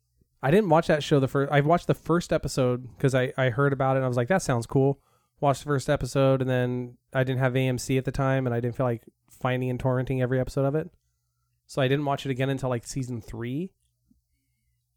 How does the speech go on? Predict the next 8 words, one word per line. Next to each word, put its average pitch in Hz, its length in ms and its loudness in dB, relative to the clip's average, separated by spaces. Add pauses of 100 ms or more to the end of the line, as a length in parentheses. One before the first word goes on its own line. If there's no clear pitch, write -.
(140)
I 127 160 0
got, 127 400 -2 (520)
like, 123 220 -2
blasted 135 360 0
through 151 180 4
it, 156 60 -2
loved 131 320 2
it. 175 200 0